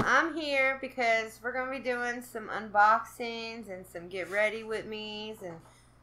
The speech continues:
some first impressions, and I don't know, we're gonna do some more things. We're just gonna have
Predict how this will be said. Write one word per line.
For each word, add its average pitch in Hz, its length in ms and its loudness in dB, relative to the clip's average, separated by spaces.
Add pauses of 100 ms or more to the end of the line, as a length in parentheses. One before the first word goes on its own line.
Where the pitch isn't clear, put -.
some 349 260 -4
first 302 360 4
impressions, 247 840 -2
and 202 160 -4
I 202 200 6
don't 190 120 0
know, 185 180 2
we're 226 140 0
gonna 226 260 -2
do 202 160 -6
some 185 240 -6
more 175 300 -6
things. 151 320 -4
We're 214 100 -8
just 240 240 -6
gonna 220 220 -2
have 190 180 0